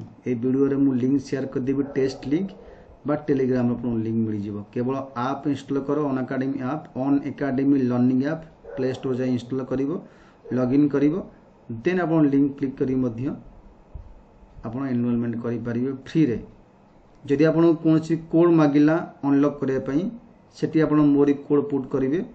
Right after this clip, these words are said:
ବି ଡବ୍ଲ୍ୟୁ ଆର୍ ଏଲ୍ ଆଇ ଭି ଇ।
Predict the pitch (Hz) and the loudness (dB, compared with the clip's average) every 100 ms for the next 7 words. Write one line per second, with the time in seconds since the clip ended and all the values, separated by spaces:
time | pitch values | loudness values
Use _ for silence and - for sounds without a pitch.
0 | - - _ _ 123 113 156 180 - - | -20 -20 _ _ -6 2 2 2 -6 -6
1 | 120 135 131 143 151 139 147 160 - 135 | -4 -2 0 0 0 -2 -4 -4 -8 -6
2 | 135 131 135 139 107 127 143 - | -4 -2 -2 -2 -4 -6 -8 -10